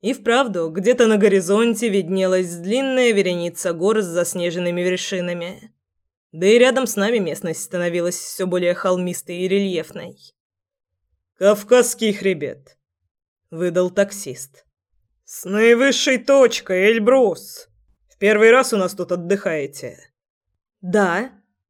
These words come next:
радостно отозвалась Ирина. «Угу», мрачно я. «Тоже мне местные Альпы». «Обязательно посетите.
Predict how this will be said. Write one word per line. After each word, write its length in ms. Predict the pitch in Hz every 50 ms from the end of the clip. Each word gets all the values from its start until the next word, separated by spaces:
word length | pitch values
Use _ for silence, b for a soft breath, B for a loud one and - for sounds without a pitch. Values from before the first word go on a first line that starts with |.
| _ _
радостно 580 | - 175 190 196 196 190 202 196 - 202 196 196
отозвалась 600 | 196 196 202 185 196 208 202 196 196 196 - 226
Ирина. 600 | 220 202 208 202 185 185 180 185 208 214 220 _ _ _ _ _ _ _ _ _ _ _ _ _
«Угу», 720 | 175 185 202 208 208 208 214 196 196 226 226 226 233 233 - _ _ _ _ _ _ _ _
мрачно 640 | - 175 196 190 190 190 185 180 180 - - 202 196
я. 400 | 196 196 190 185 175 165 175 - - _ _ _ _ _ _ _ _ _ _ _ _ _ _ _ _ _
«Тоже 340 | - 190 185 180 175 - 156
мне 440 | 156 160 160 156 151 175 202 - _ _
местные 760 | 208 220 226 208 196 190 185 202 - 202 202 196 196 196 196
Альпы». 720 | 185 180 170 165 160 - - 170 147 151 180 - 202 _ _ _ _ _ _ _ _ _ _ _ _ _ _ _ _ _ _ _ _
«Обязательно 800 | 170 196 208 202 214 233 220 254 254 247 - 214 190 180 175
посетите. 840 | - - 180 - - 208 208 - 175 - - - 139 - - -